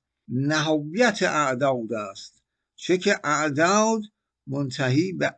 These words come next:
الف می شود، یک و صد و هزار. بعد تکرار است،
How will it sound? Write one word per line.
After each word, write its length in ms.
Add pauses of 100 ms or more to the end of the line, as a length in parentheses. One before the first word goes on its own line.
الف 580
می 260
شود، 480 (800)
یک 600
و 340
صد 480
و 320
هزار. 520 (320)
بعد 440 (100)
تکرار 640
است، 280